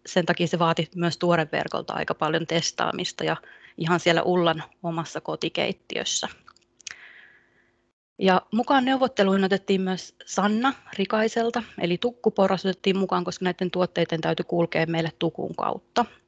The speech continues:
Eli lähdettiin kehittämään myös sitä toimitusketjua jossa niin kuin raaka-aine lähtee sieltä viljelijältä, se menee tuoreverkolle, jossa se jatkokäsitellään, eli kuoritaan, pilkotaan, pakataan, lähtee rikaiselle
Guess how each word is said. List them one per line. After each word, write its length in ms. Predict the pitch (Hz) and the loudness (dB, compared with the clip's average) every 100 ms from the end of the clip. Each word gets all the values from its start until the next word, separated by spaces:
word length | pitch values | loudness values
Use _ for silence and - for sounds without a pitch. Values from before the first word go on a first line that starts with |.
| _ - | _ -6
Eli 160 | 165 | -2
lähdettiin 360 | 165 185 - 262 | -2 -2 -4 0
kehittämään 440 | 247 233 214 196 | 4 4 4 0
myös 160 | 196 190 | 0 -2
sitä 120 | - | -4
toimitusketjua 1080 | 180 214 208 175 156 - 165 160 170 165 160 - - - - _ | 0 2 2 0 -4 -2 -4 -4 0 2 0 -2 -16 -16 -20 _
jossa 240 | 165 - 165 | -6 -2 -2
niin 120 | 160 | 0
kuin 120 | 170 | 0
raaka-aine 480 | 190 175 - 165 156 | 2 2 2 0 0
lähtee 300 | 160 - 170 | -4 -2 -2
sieltä 260 | - - 175 | -2 -4 0
viljelijältä, 720 | 247 233 190 180 175 170 160 - - - | 0 4 4 4 2 0 -4 -6 -20 -10
se 140 | - | 0
menee 240 | 175 165 160 | 2 2 0
tuoreverkolle, 800 | 240 247 220 196 175 170 165 165 | 4 4 4 0 2 2 0 -2
jossa 240 | 165 160 165 | -2 -4 -6
se 120 | 180 | -2
jatkokäsitellään, 1120 | 208 - 180 165 165 165 165 156 160 165 160 - | -2 0 0 0 -2 -2 0 2 4 4 2 -6
eli 260 | 165 156 - _ _ - | -6 -6 -10 _ _ -16
kuoritaan, 560 | - 175 165 160 160 165 - _ _ _ | -2 0 0 0 0 -2 -8 _ _ _
pilkotaan, 600 | 175 170 - - 80 160 - _ | -2 0 -4 -4 -6 -8 -16 _
pakataan, 560 | 240 226 185 175 165 160 _ - - - - | 0 0 0 -2 -2 -6 _ -20 -20 -20 -4
lähtee 460 | 165 - 165 165 165 - | -4 -2 0 0 0 -4
rikaiselle 600 | 180 196 180 165 - - | -4 -2 0 -2 -2 -6